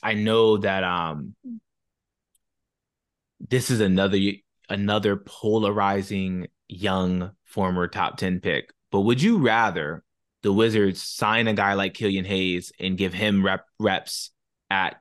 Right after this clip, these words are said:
one of the guard spots, backup point guard, backup shooting guard, whatever, or would you rather them play Johnny Davis?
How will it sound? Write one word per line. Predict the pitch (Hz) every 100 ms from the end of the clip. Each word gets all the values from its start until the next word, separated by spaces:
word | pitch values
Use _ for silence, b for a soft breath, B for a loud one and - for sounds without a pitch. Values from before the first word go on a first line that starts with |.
| _
one | - 98 104
of | 95
the | 92
guard | 95 87 87
spots, | - 85 85
backup | - 95 92 87 _ _
point | 101 85
guard, | 90 87 87 85
backup | 90 90 78
shooting | - 87 87
guard, | 87 85 80
whatever, | 90 95 95 87 85 _ _ _ _ _
or | 110
would | 104 101
you | 101
rather | 104 101 98
them | 92 95 92 90 87 _ _ _ -
play | 107 90
Johnny | 90 87
Davis? | 82 76 50 52 -